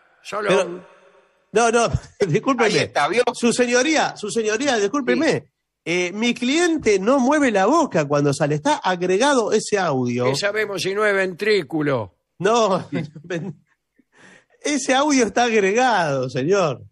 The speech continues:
Speaker 2: Es una vergüenza. Yo de-, desconozco todos los cargos que se le imputan a
Speaker 1: Y
Speaker 2: su
Speaker 1: bueno, ¿qué
Speaker 2: señoría.
Speaker 1: nos importa? No esperábamos menos de usted, ya que es el abogado defensor.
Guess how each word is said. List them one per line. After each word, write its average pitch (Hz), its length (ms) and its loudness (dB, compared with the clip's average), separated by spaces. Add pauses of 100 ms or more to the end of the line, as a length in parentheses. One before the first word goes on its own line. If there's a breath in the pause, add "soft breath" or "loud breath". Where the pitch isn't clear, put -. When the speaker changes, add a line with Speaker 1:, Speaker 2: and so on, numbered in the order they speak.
(880)
Speaker 2:
Es 262 220 -2
una 208 160 -4
vergüenza. 180 540 2
Yo 233 200 2
de-, 214 200 2
desconozco 190 760 -2
todos 285 260 0
los 185 180 0
cargos 165 440 0
que 120 160 -6
se 123 160 -8
le 123 80 -8
imputan 120 360 -8
a 101 40 -10
Speaker 1:
Y 104 40 -8
Speaker 2:
su 113 40 -8
Speaker 1:
bueno, 277 120 -4
¿qué 202 120 -4
Speaker 2:
señoría. 170 240 0
Speaker 1:
nos - 120 -4
importa? 135 640 -8 (1400)
No 185 120 -2
esperábamos 202 480 -2
menos 190 300 -2
de 180 80 2
usted, 233 300 0
ya 147 240 -6
que 170 80 -12
es 156 140 -8
el 156 100 -6
abogado 165 420 -2
defensor. 160 800 -6